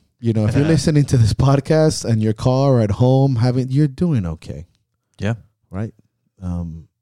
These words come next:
Speaker 1: and I hope that that kind of answers your question in a very, I don't like the bullshit. There's a lot of bullshit twenty twenty things here.
Speaker 2: <laughs> Yeah.
Speaker 1: Because suddenly, like, "It's twenty twenty, my whole life has changed." I'm like, "It, it hasn't."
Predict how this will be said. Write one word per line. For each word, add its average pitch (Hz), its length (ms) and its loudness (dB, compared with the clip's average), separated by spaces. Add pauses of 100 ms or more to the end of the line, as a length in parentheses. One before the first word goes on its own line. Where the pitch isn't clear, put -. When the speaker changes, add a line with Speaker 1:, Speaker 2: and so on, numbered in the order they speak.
Speaker 1:
and 92 160 -6
I 98 60 -6
hope 110 260 -2
that 92 180 -6
that 92 340 -10
kind 101 200 -8
of 90 80 -6
answers 92 320 -8
your 87 100 -12
question 98 400 -10
in 87 100 -10
a 85 60 -10
very, 90 340 -8 (1900)
I 127 100 0
don't 180 100 0
like 180 160 -2
the - 160 -18
bullshit. - 440 -4
There's 104 160 -8
a 135 40 -4
lot 170 140 -6
of 120 180 -10
bullshit 139 360 -2
twenty 107 220 -4
twenty 92 260 -6
things 82 240 -12
here. 80 280 -12
Speaker 2:
<laughs> - 600 -12
Yeah. 117 300 -8
Speaker 1:
Because 120 280 -2
suddenly, 143 400 0
like, 104 320 -6 (640)
"It's 170 160 -2
twenty 180 280 0
twenty, 180 300 2
my 143 120 0
whole 156 220 0
life 165 240 -2
has 123 140 -2
changed." 92 360 -10
I'm 101 100 -12
like, 110 160 -12
"It, 151 180 -12
it 160 180 -8
hasn't." 123 580 -6